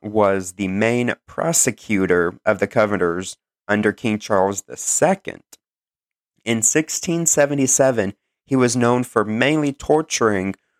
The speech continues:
who the king saw as traitors. Mackenzie would imprison about twelve hundred Covenanters in a three-acre field known as the Greyfriars Kirkyard. Many historians believe that this is the first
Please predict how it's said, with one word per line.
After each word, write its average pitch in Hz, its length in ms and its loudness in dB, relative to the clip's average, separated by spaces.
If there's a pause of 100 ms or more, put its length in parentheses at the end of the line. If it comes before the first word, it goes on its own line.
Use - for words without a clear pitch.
who 123 140 2
the 117 80 0
king 113 300 -2
saw 92 320 2
as 95 220 -2
traitors. 92 600 -2 (920)
Mackenzie 123 420 0
would 113 180 2
imprison 113 800 0
about 98 500 0
twelve 143 520 2
hundred 123 680 0
Covenanters 95 680 -2 (380)
in 113 80 -2
a 101 80 0
three-acre 120 720 0
field 104 640 0 (320)
known 127 320 2
as 92 420 0 (220)
the 113 60 -8
Greyfriars 92 680 -2
Kirkyard. 76 600 -4 (680)
Many 110 180 0
historians 139 540 0
believe 113 360 0
that 95 180 -4
this 131 200 0
is 113 120 -6
the 101 120 -2
first - 680 0